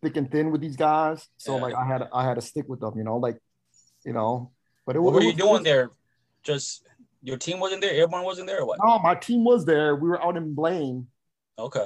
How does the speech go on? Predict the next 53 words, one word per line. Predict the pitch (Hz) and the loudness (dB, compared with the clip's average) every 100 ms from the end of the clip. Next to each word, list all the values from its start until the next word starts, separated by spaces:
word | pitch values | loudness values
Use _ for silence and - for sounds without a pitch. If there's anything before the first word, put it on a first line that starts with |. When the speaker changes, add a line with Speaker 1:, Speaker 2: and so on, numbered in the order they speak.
| 131 | -6
Speaker 1:
And, | 135 | -10
like, | 139 147 | -8 -8
if | 135 | -8
you, | - | -6
you | 160 | -2
know, | 147 147 | 0 0
if | 139 | 0
you | 170 | 0
guys | 165 | 0
been | 143 165 | 0 -2
out | 160 | -2
to | |
Blaine | 139 139 165 | -4 -4 -2
before, | 147 147 | -2 -4
you're | 139 143 | -4 -6
playing | 156 151 | -4 -2
on | 139 | -2
these, | 135 131 - _ | -2 -6 -10 _
the | 127 | -8
soccer | - 156 151 | -2 -2 -2
turf. | 131 127 107 - | -4 -6 -6 -10
So | - 135 | -4 -4
the | 120 123 | -4 -2
grass | 135 147 | 0 0
is | 143 127 | -2 -6
real | 127 131 123 120 | -6 -2 -4 -2
thick. | 120 117 | -2 -2
So | 135 | -6
when, | 131 131 - _ _ | -6 -8 -12 _ _
when | 131 131 | -4 0
you, | 135 123 | 0 0
when | 131 127 | -2 -2
you | 131 | -2
jump | 127 156 | -2 -2
and | 135 120 | -2 -4
land, | 123 170 143 127 123 _ _ | -2 -2 -2 -4 -8 _ _
you | 139 | -6
think | 131 202 - | 2 2 4
that | 139 | 0
you, | 139 135 - _ | 0 -4 -10 _
you're | 156 151 151 | -4 0 2
already | 151 147 147 | 2 2 0
on | 135 | -2
the | |
ground, | 120 147 190 180 151 | -2 0 2 0 0
but | 135 127 - _ _ - | -4 -6 -10 _ _ -14
it's | - | -2
so | - 156 | 2 2
thick, | 135 - 220 190 - _ _ _ _ _ | 0 2 2 2 -2 _ _ _ _ _
you | - | -6
know, | 131 127 | -2 0
you | 131 147 | -2 -4
sink, | 131 196 127 | -6 -6 -8